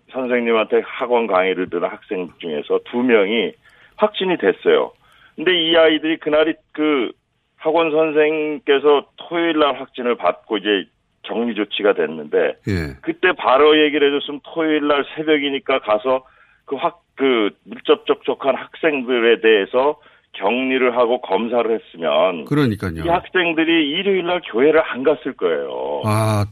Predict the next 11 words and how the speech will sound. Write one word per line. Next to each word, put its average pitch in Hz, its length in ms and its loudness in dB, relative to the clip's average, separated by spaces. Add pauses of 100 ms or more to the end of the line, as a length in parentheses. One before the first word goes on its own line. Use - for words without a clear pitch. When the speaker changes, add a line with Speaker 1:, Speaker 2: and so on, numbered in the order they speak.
Speaker 2:
또 196 160 0
Speaker 1:
근데 185 120 2
이 160 200 0
Speaker 2:
아. - 240 -20
Speaker 1:
두, 170 300 -6
예, 160 120 6 (140)
두 196 160 0
학생이 190 600 -4 (400)
교회를 214 440 4
간 120 220 -2
거예요. 65 420 -8